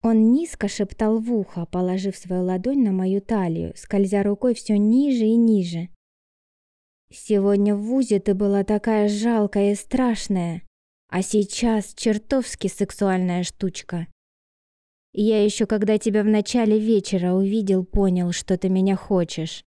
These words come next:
Вот тут-то я и протрезвела.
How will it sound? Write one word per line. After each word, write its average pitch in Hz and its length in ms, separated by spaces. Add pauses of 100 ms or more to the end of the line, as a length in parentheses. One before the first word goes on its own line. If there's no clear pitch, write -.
(680)
Вот 220 420
тут-то 262 420
я 214 360
и 214 80
протрезвела. 190 960